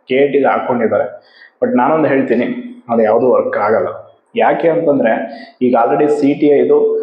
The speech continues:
ಕಮರ್ಷಿಯಲ್ ಟ್ಯಾಕ್ಸ್ ಇನ್ಸ್‌ಪೆಕ್ಟರ್‌ದು ಸಿಂಧುತ್ವ ಪ್ರೋಸೆಸ್ ನಡೀತಾ ಇದೆ, ಹಲವಾರು ಜನರಿಗೆ already ಲೆಟರ್ ಬಂದಿದೆ ಅದು.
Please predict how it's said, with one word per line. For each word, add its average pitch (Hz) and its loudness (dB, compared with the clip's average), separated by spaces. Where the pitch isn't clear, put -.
ಕಮರ್ಷಿಯಲ್ 123 -2
ಟ್ಯಾಕ್ಸ್ 127 0
ಇನ್ಸ್‌ಪೆಕ್ಟರ್‌ದು 127 -2
ಸಿಂಧುತ್ವ 135 0
ಪ್ರೋಸೆಸ್ 127 -4
ನಡೀತಾ 123 0
ಇದೆ, 107 2
ಹಲವಾರು 123 2
ಜನರಿಗೆ 123 2
already 117 2
ಲೆಟರ್ 110 -2
ಬಂದಿದೆ 113 0
ಅದು. 123 0